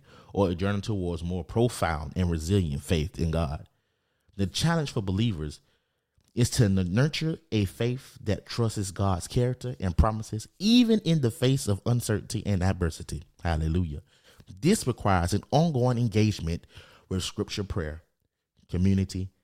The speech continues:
and a willingness to be open to God's transforming work in our lives. Hallelujah.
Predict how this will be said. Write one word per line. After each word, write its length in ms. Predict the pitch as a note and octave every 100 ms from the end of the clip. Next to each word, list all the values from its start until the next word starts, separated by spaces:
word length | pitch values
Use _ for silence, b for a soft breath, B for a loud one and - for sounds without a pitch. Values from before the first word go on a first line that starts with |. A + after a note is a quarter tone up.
| _ _ -
and 380 | D#3+ E3+ E3+ -
a 120 | - A#2+
willingness 640 | G#2 C3+ C#3 E2+ F2 E2+
to 220 | - E2 _ _ _ G2
be 140 | F#2 -
open 400 | A#2+ B2+ D#2+ D2+ -
to 140 | - F2+
God's 300 | E2+ E2+ -
transforming 600 | G2 G2+ - F2 F2+ E2
work 260 | E2 - -
in 180 | D#2+ D#2
our 160 | D#2
lives. 680 | D#2 D#2+ - - - - - - _ _ _ _ _ _ - -
Hallelujah. 640 | - D#2 D#2 D#2+ D2+ -